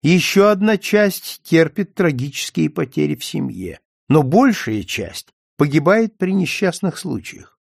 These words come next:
в которых сложно заподозрить чей-то злой умысел. Случайность это или подтверждённая статистика и закономерность?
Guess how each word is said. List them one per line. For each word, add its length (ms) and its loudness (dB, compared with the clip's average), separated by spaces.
в 80 -18
которых 400 -2
сложно 480 0
заподозрить 880 -4
чей-то 420 -4
злой 440 -6
умысел. 560 -10
Случайность 920 0
это 320 -14
или 180 4
подтверждённая 960 0
статистика 720 -6
и 80 -2
закономерность? 920 -8